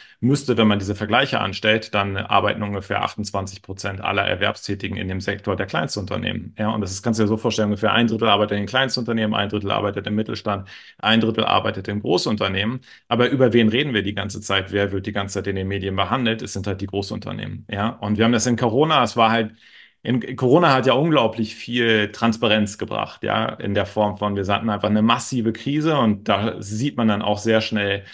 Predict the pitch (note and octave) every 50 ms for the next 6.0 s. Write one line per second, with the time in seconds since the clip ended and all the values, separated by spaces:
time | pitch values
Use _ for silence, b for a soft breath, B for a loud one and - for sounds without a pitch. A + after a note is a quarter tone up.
0 | B B B B _ - G#2 G#2+ - G#2+ G2+ - A#2 A#2 G#2+ G#2+ G#2 G#2 G2+ -
1 | - A2 G#2+ G2+ - - G2+ F#2+ G2+ G2 G#2 G2+ G2+ G2+ G#2 F#2+ - G2+ A#2 D#3
2 | F3 D3+ G#2+ F#2+ F#2+ F#2 F#2+ G2 G2+ - - G#2 G2+ G2+ G#2 G#2 G2+ G2 G2 G2+
3 | G2+ G2 G2+ G2+ - G#2 G#2 G#2 G2+ G2+ - - B2 A#2 B2 C3 A2+ G#2+ - -
4 | - F#2+ G#2 G#2 G2+ G2 - G#2 G2+ F#2+ - - - - - G2 - G#2+ G#2 G2
5 | G2 G2 F#2+ F#2+ - - G2+ G2 G#2 G#2 G#2 G#2 G2 G2 G2+ G2+ G#2 G2+ G#2+